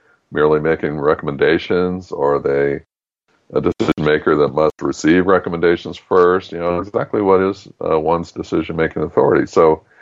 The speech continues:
if you own a particular decision, then, and that, that includes acquiring, uh, and developing a new process or acquiring a new piece of equipment, then you know, you own it.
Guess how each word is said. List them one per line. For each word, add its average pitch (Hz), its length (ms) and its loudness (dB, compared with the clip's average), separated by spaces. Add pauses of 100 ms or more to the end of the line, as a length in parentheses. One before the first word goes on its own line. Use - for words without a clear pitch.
(440)
if 78 220 -4
you 104 200 4
own 110 280 4
a 107 60 2
particular 95 560 0
decision, 87 580 -6
then, 85 360 -2 (180)
and 80 400 -2
that, 82 340 4 (440)
that 82 160 4
includes 80 540 2
acquiring, 80 920 -2
uh, 71 360 0
and 80 200 -4 (200)
developing 78 480 2
a 80 60 0
new 78 140 -2
process 80 760 0
or 73 220 -4 (380)
acquiring 85 480 2
a - 20 -2
new 82 160 0
piece 82 240 0
of 90 80 0
equipment, 98 480 -2
then 98 180 2
you 95 140 2
know, 127 320 2
you 98 200 2
own 185 200 0
it. - 100 -12